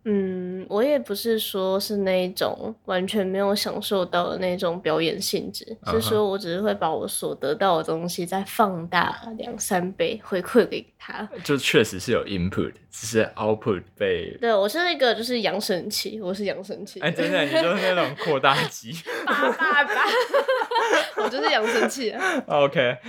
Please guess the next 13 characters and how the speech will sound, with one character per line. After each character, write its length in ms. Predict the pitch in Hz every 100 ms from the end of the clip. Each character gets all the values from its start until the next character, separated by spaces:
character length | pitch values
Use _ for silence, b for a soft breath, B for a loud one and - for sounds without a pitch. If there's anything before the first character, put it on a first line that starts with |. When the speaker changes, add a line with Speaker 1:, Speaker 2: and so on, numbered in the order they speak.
| 196
Speaker 2:
所 160 | - 165
以， 240 | 135 -
所 180 | 143 139
以 320 | 131 101 85 -
他 160 | - 170
没 120 | 160
有 60 | 90
发 220 | - 90
现 180 | 87 -
过， 200 | - -
对 100 | -
不 80 |
对？ 180 | - -